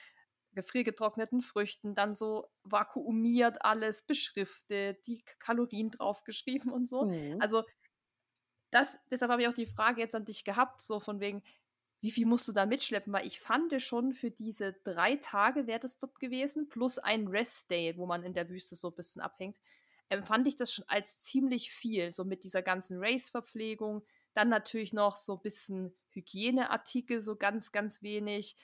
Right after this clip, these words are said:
Speaker 2: Mhm.
Speaker 1: irgendwie dann doch mal noch 'n Longsleeve, also so 'n bisschen was muss man ja schon mitnehmen. Und ich dachte mir so, grad wenn du jetzt in,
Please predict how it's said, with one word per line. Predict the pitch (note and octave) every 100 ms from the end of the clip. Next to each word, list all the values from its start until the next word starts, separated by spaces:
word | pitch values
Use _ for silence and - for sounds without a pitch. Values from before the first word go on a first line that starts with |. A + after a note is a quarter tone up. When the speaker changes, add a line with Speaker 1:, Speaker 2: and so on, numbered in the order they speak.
| _ F3+
Speaker 2:
Mhm. | D#3+ C#3+
Speaker 1:
irgendwie | G#3 G#3 G3
dann | F#3+
doch | F#3+ A#3+
mal | A#3+ A3+
noch | G#3+
'n | G3 F#3+
Longsleeve, | G#3 C4+ C4+ - B3 A#3+ B3 -
also | G3+
so | A3
'n | G#3
bisschen | D4 D4 A#3+
was | B3
muss | C4 B3+
man | B3
ja | G3+
schon | G3 - E4+ C#4
mitnehmen. | G3+ - F#3+ C#4
Und | - - -
ich | -
dachte | A3+ C4 -
mir | A#3+ B3
so, | B3 B3
grad | A3 A#3 A3+
wenn | A3
du | A3
jetzt | A3 G#3
in, | - G#3 G3 G3